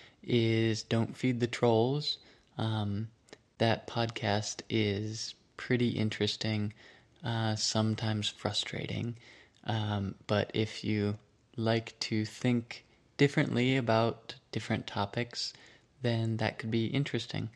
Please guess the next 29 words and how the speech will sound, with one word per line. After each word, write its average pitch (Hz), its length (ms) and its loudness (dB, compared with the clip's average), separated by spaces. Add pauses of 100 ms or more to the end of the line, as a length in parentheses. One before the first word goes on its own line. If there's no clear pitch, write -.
(100)
and 123 120 4
it 117 80 2
could 113 160 -2
challenge 107 480 -2
you. 120 160 -6 (580)
Um, 104 520 -2 (1120)
and 156 400 6
I 143 100 6
guess 135 220 4
the 139 160 2
last 123 400 4
one, 123 520 2 (600)
well, 120 400 2 (100)
two - 180 2
more. 92 280 2 (160)
Okay, - 340 -4 (140)
I'll - 80 -4
just 107 220 -4
give 110 160 2
you 104 80 0
two - 180 -6
more. 101 260 -2 (640)
Um, 113 420 2 (680)
Steve 139 440 6
Brown, 117 560 4
et 113 160 -2
cetera, 113 560 4 (760)
um, 107 440 0 (140)
and 110 460 2